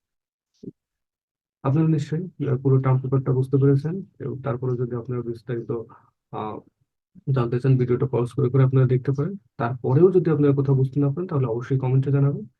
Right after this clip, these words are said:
আমি আপনাদেরকে বিস্তারিত বুঝ-, বুঝিয়ে দেবো। আমি আবারও আপনাদেরকে অনুরোধ করবো যারা আমার চ্যানেলটি সাবস্ক্রাইব করেন, প্লিজ, প্লিজ সাবস্ক্রাইব করবেন। আমার চ্যানেল থেকে যদি আপনারা উপকার পেয়ে থাকেন তাহলে অবশ্যই আমার চ্যানেলটা সাবস্ক্রাইব করবেন এবং বন্ধুদের সাথে শেয়ার করবেন।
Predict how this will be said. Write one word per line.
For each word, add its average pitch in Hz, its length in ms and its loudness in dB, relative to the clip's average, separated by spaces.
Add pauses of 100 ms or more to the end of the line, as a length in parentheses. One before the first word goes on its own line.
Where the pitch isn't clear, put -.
(180)
আমি 131 160 0
আপনাদেরকে 131 380 -4
বিস্তারিত 127 420 -6
বুঝ-, - 480 -14
বুঝিয়ে 117 260 -10
দেবো। - 180 -14 (520)
আমি 123 200 0
আবারও 123 300 -2
আপনাদেরকে 123 420 -4
অনুরোধ 131 320 0
করবো 147 300 0
যারা 120 200 -6
আমার 117 140 -4
চ্যানেলটি 117 360 -8
সাবস্ক্রাইব 123 460 -4
করেন, 135 200 -4 (240)
প্লিজ, 117 340 -6
প্লিজ 127 260 -4 (300)
সাবস্ক্রাইব 123 480 -6
করবেন। 156 380 -4 (560)
আমার 113 140 -2
চ্যানেল 127 300 0
থেকে 139 180 2
যদি 131 260 6
আপনারা 135 240 4
উপকার 135 360 0
পেয়ে 135 220 4
থাকেন 147 280 -4
তাহলে 131 200 -2
অবশ্যই 131 540 0 (240)
আমার 120 180 -10
চ্যানেলটা 117 300 -12
সাবস্ক্রাইব 117 460 -10
করবেন 135 300 -8
এবং 143 140 -4
বন্ধুদের 120 340 -4
সাথে 135 220 -6
শেয়ার - 240 -6
করবেন। - 300 -20